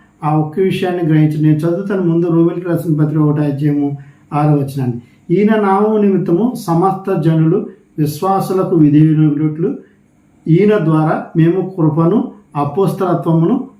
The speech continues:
పొందితిమి" అన్నాడు. ఇప్పుడు మేము అనే బహువచనం వాడినట్టుగా మనం చూస్తున్నాం. అంటే పౌలుతో పాటుగా ఎవరైతే విశ్వాసులు ఉన్నారో వాళ్ళందరి గురించి పౌలు మాట్లాడుతున్నాడు.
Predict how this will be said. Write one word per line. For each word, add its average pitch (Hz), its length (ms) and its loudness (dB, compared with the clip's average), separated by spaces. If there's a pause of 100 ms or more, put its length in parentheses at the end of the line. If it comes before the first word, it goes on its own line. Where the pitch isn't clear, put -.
(120)
పొందితిమి" 208 460 2
అన్నాడు. 139 360 -2
ఇప్పుడు 214 420 0 (280)
మేము 208 320 4
అనే 220 300 -4 (400)
బహువచనం 196 640 -2
వాడినట్టుగా 165 480 0
మనం 147 160 0
చూస్తున్నాం. 180 300 -4
అంటే 311 120 -10 (320)
పౌలుతో 208 380 0
పాటుగా 190 400 -2 (280)
ఎవరైతే 170 640 -2
విశ్వాసులు 165 560 -2
ఉన్నారో 180 220 -2
వాళ్ళందరి 185 480 0
గురించి 185 340 0
పౌలు 180 320 -2
మాట్లాడుతున్నాడు. 135 680 -2